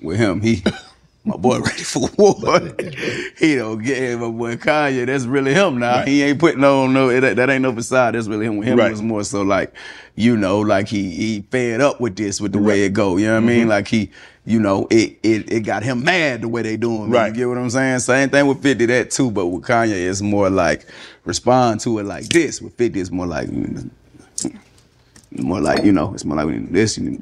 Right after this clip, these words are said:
Speaker 1: this like this, this
Speaker 2: Right.
Speaker 1: like that. It's like, you know what I mean? Then, then you be good. You know what I'm saying? With Kanye, it's more like, "Nah, you be," you know what I'm
Speaker 2: He
Speaker 1: saying?
Speaker 2: He
Speaker 1: Right.
Speaker 2: like war. He like,
Speaker 1: And
Speaker 2: "We going
Speaker 1: both
Speaker 2: to
Speaker 1: of
Speaker 2: war."
Speaker 1: them my language, you
Speaker 2: Yeah.
Speaker 1: know what I'm saying? Like, I'm kinda like the hybrid between both of them,
Speaker 2: Right.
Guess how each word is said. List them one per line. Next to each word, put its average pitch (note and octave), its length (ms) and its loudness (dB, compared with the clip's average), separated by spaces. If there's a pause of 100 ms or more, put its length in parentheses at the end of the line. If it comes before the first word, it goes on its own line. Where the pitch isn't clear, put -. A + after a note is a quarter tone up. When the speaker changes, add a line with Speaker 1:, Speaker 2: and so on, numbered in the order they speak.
Speaker 1:
this G#2+ 200 -2
like G#2 200 -4
this, A2+ 200 -4
this A2+ 120 -4
Speaker 2:
Right. G#2 200 2
Speaker 1:
like - 80 -10
that. B2 320 -2
It's A2+ 140 -6
like, - 220 -4 (420)
you G2+ 100 -4
know G#2+ 80 2
what G#2+ 60 4
I - 20 2
mean? A2+ 320 4
Then, F2+ 180 -2 (140)
then E2+ 160 -2
you F2+ 100 -2
be F#2 140 -2
good. G#2+ 460 2
You F2 100 -4
know F#2+ 80 -2
what F#2+ 60 -2
I'm F#2 80 -2
saying? G2+ 260 -2
With E2+ 120 -4
Kanye, G#2+ 300 2
it's G#2 100 -2
more F2+ 200 -2
like, C#2 260 -2
"Nah, F#2 240 2
you A#2+ 120 4
be," A2+ 120 -2 (1500)
you G#2 80 2
know A#2+ 200 2
what A#2 60 0
I'm A#2 60 2
Speaker 2:
He A2+ 60 2
Speaker 1:
saying? B2+ 420 0 (160)
Speaker 2:
He A#2+ 100 -2
Speaker 1:
Right. C3 140 2
Speaker 2:
like G#2+ 180 2
war. A2 220 2
He A#2+ 80 -2
like, A#2 160 0
Speaker 1:
And C3+ 160 0
Speaker 2:
"We B2+ 60 0
going - 120 6
Speaker 1:
both - 20 -2
Speaker 2:
to C3+ 80 4
Speaker 1:
of D3+ 80 4
Speaker 2:
war." C#3 80 0
Speaker 1:
them B2+ 60 0
my C3 140 2
language, C3+ 560 0
you A2+ 100 2
Speaker 2:
Yeah. C#3+ 60 4
Speaker 1:
know C#3+ 60 2
what D3 60 2
I'm D3 120 2
saying? D3+ 420 4
Like, A2 180 0
I'm C3 140 -2
kinda D3 280 2
like A#2+ 240 -2
the A#2 80 -2
hybrid C3 400 2
between B2 380 -2
both D#3+ 240 4
of C3 60 0
them, A#2+ 240 0
Speaker 2:
Right. G2 260 -2